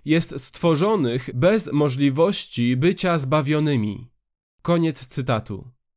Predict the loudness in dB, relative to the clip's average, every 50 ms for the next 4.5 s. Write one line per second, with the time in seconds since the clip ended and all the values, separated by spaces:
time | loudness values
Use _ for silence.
0 | _ _ _ _ _ _ _ _ _ _ _ _ -2 -2 -2 -2 -2 -2 -2 0
1 | 0 -2 0 0 -2 0 0 -2 0 2 0 0 0 0 0 -2 -2 -4 -6 -8
2 | -10 _ -4 -2 -2 0 0 0 0 2 2 2 2 0 0 0 0 -2 -2 -2
3 | -2 -2 0 0 0 0 -2 -2 -2 0 0 0 2 2 0 0 0 0 -4 -6
4 | _ _ -4 0 0 2 2 0 -2 -4